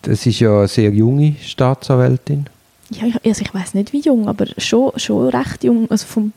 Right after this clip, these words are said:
Speaker 2: vom Aussehen her
Speaker 1: Nein,
Speaker 2: und der
Speaker 1: auch
Speaker 2: Titel.
Speaker 1: erf-, also sie ist ja, äh, bis vor kurzem noch sch-, äh, Asssteher gewesen.
Speaker 2: Ah, ist das so?
Speaker 1: Mhm. Aber trotzdem hat sie unglaublich viel Erfahrung gehabt, oder das zumindest ausgestrahlt.
Speaker 2: Mhm. Äh, sie hat sehr souverän,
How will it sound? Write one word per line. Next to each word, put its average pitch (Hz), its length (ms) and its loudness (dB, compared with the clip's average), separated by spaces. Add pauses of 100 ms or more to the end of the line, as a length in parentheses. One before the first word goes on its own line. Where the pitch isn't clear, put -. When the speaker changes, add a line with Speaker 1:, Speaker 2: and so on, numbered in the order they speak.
(380)
Speaker 2:
vom 240 200 0
Aussehen 262 320 -2
her 139 240 2
Speaker 1:
Nein, 117 180 4
Speaker 2:
und 117 100 2
der 113 100 2
Speaker 1:
auch 110 60 -4
Speaker 2:
Titel. - 160 -2
Speaker 1:
erf-, 117 80 0
also 113 160 2
sie 117 160 0
ist 107 80 -4
ja, 104 400 4
äh, 107 120 -6 (500)
bis 117 160 0
vor 113 140 -2
kurzem 110 560 -2
noch 104 240 0
sch-, - 220 -12 (580)
äh, - 60 -4
Asssteher 143 600 2
gewesen. 151 280 -2
Speaker 2:
Ah, 240 40 2
ist 247 140 0
das 269 180 -4
so? - 200 -6
Speaker 1:
Mhm. 135 360 0 (560)
Aber 117 200 0
trotzdem 170 500 2
hat 127 140 0
sie - 200 0
unglaublich 160 480 0
viel 143 220 0
Erfahrung 135 600 0
gehabt, 117 520 -2
oder 123 160 2
das 123 180 0
zumindest 117 480 0
ausgestrahlt. 165 680 0 (140)
Speaker 2:
Mhm. 190 300 0
Äh, 196 100 0
sie 196 200 0
hat 185 200 -2
sehr 185 260 -6
souverän, 175 600 -6